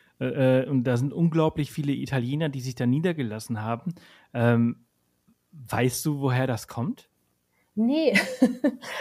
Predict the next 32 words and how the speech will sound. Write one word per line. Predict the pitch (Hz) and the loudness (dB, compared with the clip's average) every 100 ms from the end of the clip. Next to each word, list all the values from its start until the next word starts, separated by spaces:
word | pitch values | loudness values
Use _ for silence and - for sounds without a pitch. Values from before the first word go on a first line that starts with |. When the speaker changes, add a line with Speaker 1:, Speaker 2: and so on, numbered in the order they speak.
| 269 | 4
Speaker 2:
Also | 233 233 | 6 6
ich | 262 | 6
habe | 254 247 | 8 8
auch | |
so | 247 247 | 6 2
ein | |
bisschen | 214 262 254 202 | 2 0 -2 0
recherchiert, | 208 208 214 - 277 311 | -2 -2 -8 -4 0 0
da | 285 | -2
haben | 214 214 247 | -6 -4 -4
sich | 247 240 | -6 -8
einfach | 190 190 208 233 | -8 -8 -8 -10
irgendwann | 220 214 240 196 202 | -6 -4 -4 -6 -4
mal | 220 | -2
die | 214 | -2
Italiener | 240 - 262 233 220 202 | -6 -4 -4 0 0 0
niedergelassen. | 196 196 190 185 180 180 185 - 180 | -4 -4 -6 -6 -6 -8 -12 -12 -12
Ich, | 196 190 - _ _ _ _ _ 185 - _ | -10 -12 -14 _ _ _ _ _ -20 -20 _
ich | 220 - | -8 -6
konnte | - 262 294 | -4 -2 0
das | 285 285 | -2 -2
auch | 240 | -2
nicht | 254 277 | -2 -4
so | 277 | -4
ganz | 247 240 240 | 0 0 2
rausfinden, | 214 240 233 - 233 233 214 | 2 2 -2 -2 0 0 -2
warum, | 214 220 208 202 190 | 2 2 2 2 2
aber | 185 180 190 | 0 0 -2
da | |
gibt's | 196 208 - | 0 -4 -6
italienische | 202 - 196 185 208 190 190 - - | -16 -10 -10 -6 -4 -4 -8 -14 -8
Eisdielen, | 262 277 262 - - 262 269 262 262 262 | -2 -2 -2 -14 -2 0 2 0 0 -2